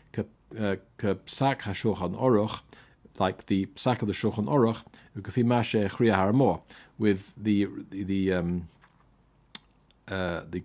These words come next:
compromise offered by the Ramah. Ve'im lo b'makom sheish minhag kavua be'ira, kadas Mogen Avram, unless there's a separate minhag in the community which follows the Mogen Avram, which is different, shetofas b'shitas haMordechai,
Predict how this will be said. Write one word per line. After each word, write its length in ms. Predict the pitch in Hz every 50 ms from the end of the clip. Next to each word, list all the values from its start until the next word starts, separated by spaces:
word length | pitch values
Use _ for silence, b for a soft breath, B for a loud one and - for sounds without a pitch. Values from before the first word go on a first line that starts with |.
| -
compromise 720 | - 135 143 139 - 123 110 98 90 85 87 87 - - - -
offered 280 | 107 - - 101 90
by 200 | - 92 92 92
the 120 | 87 95 90
Ramah. 420 | 92 92 110 131 127 98 78 - - _ - B B B B B B B B B _ -
Ve'im 400 | 104 107 104 101 101 107 110 110
lo 140 | 127 156 175
b'makom 360 | 151 135 127 127 123 120 117 110
sheish 260 | - 120 110 98 95
minhag 320 | 110 110 104 107 98 92
kavua 440 | - - 90 95 131 147 127 101 92
be'ira, 420 | 110 110 - 92 87 82 76 90 - _ b b b b b b b b b b b b b _ _ _ _ _
kadas 380 | - - 95 110 101 92 - -
Mogen 300 | 95 95 92 95 98 101
Avram, 300 | 113 117 104 101 92 98
unless 480 | 98 107 120 147 156 131 - - - - B B B B B
there's 280 | - 107 101 98 95
a 240 | 104 95 95 98 - - - _
separate 500 | - - - - 147 143 - 120 110 101
minhag 340 | 107 123 131 113 95 90 - - - b b b b b b
in 120 | 113 110 107
the 80 | 104
community 460 | - - 156 160 170 151 - - 110
which 200 | 101 101 107 -
follows 320 | - - 113 104 107 104 95
the 60 | 98
Mogen 340 | 95 95 92 90 95 95 98
Avram, 220 | 107 113 110 113
which 160 | 107 92 -
is 100 | 95 85
different, 400 | 90 - 147 139 - - 98 98
shetofas 640 | - 98 92 - - - 131 - 131 117 104 - - _ -
b'shitas 520 | 98 - - - 110 110 107 95 - -
haMordechai, 640 | - 98 98 113 139 160 143 123 - - 87 85 -